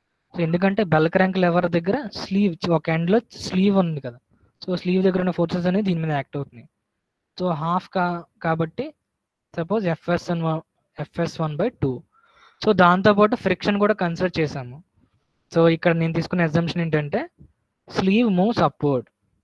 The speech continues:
So, ఒకవేళ sleeve moves upward, so, sleeve అనేది పైకి move అవుతుంది. So, పైకి move అవుతుందంటే, your friction force will be downward. Friction force will be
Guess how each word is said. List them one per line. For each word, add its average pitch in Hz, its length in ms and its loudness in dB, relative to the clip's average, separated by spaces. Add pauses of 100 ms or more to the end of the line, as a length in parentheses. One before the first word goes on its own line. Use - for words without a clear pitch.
So, 175 100 -4
ఒకవేళ 170 380 2
sleeve 208 380 2
moves 202 340 2
upward, 160 460 0 (1600)
so, 170 140 -6 (160)
sleeve 196 360 -2
అనేది 208 220 2 (100)
పైకి 180 300 0
move 190 200 4
అవుతుంది. 143 420 -2 (640)
So, 196 120 -6
పైకి 185 340 0
move 196 220 2
అవుతుందంటే, 196 500 2
your 175 240 0
friction - 520 -2
force 202 320 0
will 180 220 -2
be 285 120 -4 (460)
downward. 151 600 -2 (1300)
Friction 165 420 -6 (100)
force 196 340 -4 (580)
will 147 200 -4
be 196 140 0